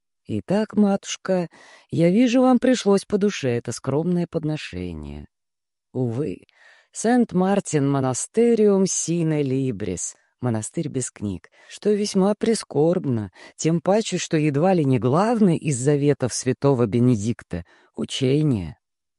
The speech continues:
Мать Евлалия отвела взгляд. Она знала, чего ждет герцог в ответ на свое подношение. Настоятельница была посвящена в то, кем на самом деле является Анна Майсгрейв,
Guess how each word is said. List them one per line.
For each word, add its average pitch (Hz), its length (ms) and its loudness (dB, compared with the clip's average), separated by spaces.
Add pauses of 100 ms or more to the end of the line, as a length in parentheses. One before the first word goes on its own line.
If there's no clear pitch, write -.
(480)
Мать 123 400 -2
Евлалия 175 840 0
отвела 101 640 -6
взгляд. 76 600 -10 (500)
Она 240 260 4
знала, 110 420 4
чего 135 280 0
ждет 120 300 -2
герцог 107 500 0
в 107 60 -2
ответ 151 320 -4
на 139 80 0
свое 127 360 -2
подношение. 85 840 -6 (440)
Настоятельница 175 1000 2
была 170 240 0
посвящена 160 720 -2
в - 160 -10
то, 220 200 6 (300)
кем 190 260 2
на 185 120 4
самом 123 440 2
деле 143 360 2
является 127 720 -2
Анна 131 300 0
Майсгрейв, 123 840 -4